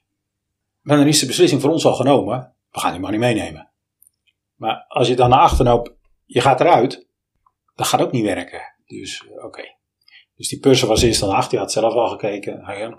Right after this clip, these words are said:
had ze tegen, want hij, hij reisde samen met zijn vriendin. "Ik ga even overleggen met de gezagvoerder." Dat was het enige wat ze gezegd had. Eh, onze beslissing was natuurlijk vrij duidelijk. Die man die gaat gewoon niet mee, want die zit het hele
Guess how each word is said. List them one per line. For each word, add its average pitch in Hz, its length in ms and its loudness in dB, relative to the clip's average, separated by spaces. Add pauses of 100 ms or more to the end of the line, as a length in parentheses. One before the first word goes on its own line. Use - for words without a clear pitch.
(240)
had - 200 -12
ze - 60 -12
tegen, 95 460 -8
want 95 140 -16
hij, 110 240 -2
hij 104 120 -8
reisde 110 300 0
samen 110 320 2
met 101 140 -4
zijn 98 120 -4
vriendin. 98 560 -8 (540)
"Ik 123 160 -10
ga 120 80 -2
even 113 220 0
overleggen 101 760 -6
met 95 140 -16
de 90 240 -14
gezagvoerder." - 800 -12
Dat 131 100 -18
was 170 140 -10
het 214 100 -6
enige 185 200 -8
wat 156 140 -6
ze - 100 -8
gezegd 117 300 -8
had. - 240 -16
Eh, - 460 -20
onze 107 260 -8
beslissing 95 320 -8
was 92 100 -16
natuurlijk 98 260 -12
vrij 90 140 -6
duidelijk. - 760 -4
Die 101 120 -10
man 95 180 -2
die 98 100 -6
gaat 98 180 0
gewoon 104 240 -4
niet 107 100 -2
mee, 113 180 0
want - 100 -12
die - 100 -12
zit 92 120 -12
het - 100 -16
hele 101 480 -4